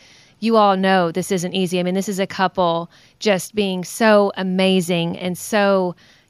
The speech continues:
just full of strength to do this today. And so I just wanna thank you from the bottom of our heart for doing this. I, um, I'm just so grateful for you. I'm grateful to call you a friend. And, um, and we just love you guys.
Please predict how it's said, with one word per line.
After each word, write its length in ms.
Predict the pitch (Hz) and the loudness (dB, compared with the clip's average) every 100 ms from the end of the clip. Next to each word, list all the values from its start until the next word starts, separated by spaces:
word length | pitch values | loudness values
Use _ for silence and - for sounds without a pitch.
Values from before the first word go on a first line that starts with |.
| - | -10
just 260 | 202 - - | -8 -10 -8
full 260 | - 226 202 | 0 2 2
of 100 | 180 | 0
strength 440 | - 190 185 170 | -2 -2 -2 -4
to 80 | 175 | -2
do 120 | 180 | -2
this 200 | 175 - | -2 -2
today. 440 | 208 185 165 170 175 | 0 2 2 0 -2
And 180 | 185 | -4
so 180 | - 185 | 0 0
I 140 | - 226 | 0 -2
just 160 | 233 | -2
wanna 180 | 202 185 | -4 -4
thank 280 | 175 196 190 | -2 -4 -4
you 40 | |
from 140 | 185 190 | -6 -6
the 60 | |
bottom 260 | 170 180 190 | 0 0 0
of 120 | 180 | 0
our 100 | 170 | -2
heart 340 | 160 180 175 - | -2 -2 -2 -4
for 140 | 180 | -6
doing 300 | 175 185 208 | -2 -2 0
this. 420 | 220 247 - - - - - - 190 | 0 -2 -6 -18 -20 -20 -20 -8 -2
I, 340 | 190 190 190 | 0 0 -2
um, 460 | 196 190 170 165 165 - - | -2 0 -2 -6 -10 -12 -6
I'm 100 | 202 | -4
just 180 | 233 - | -2 0
so 100 | 240 | 0
grateful 340 | 196 185 214 | 0 -2 -4
for 120 | 196 208 | -4 -2
you. 180 | 208 | 0
I'm 80 | 190 | 0
grateful 320 | 185 190 190 | 0 -2 -2
to 60 | 196 | -6
call 200 | - 190 | -2 -2
you 120 | 185 | -2
a 20 | 175 | -4
friend. 520 | - 180 170 170 165 _ - - - _ - | -2 -2 -2 -4 -8 _ -20 -20 -20 _ -2
And, 360 | 202 185 180 | 0 0 0
um, 400 | 185 170 160 170 - | -2 -2 -4 -10 -8
and 100 | 196 | -6
we 80 | 196 | -4
just 180 | 226 220 | -4 -4
love 160 | 214 214 | -4 -2
you 60 | |
guys. 420 | 202 185 180 - | -4 -4 -6 -14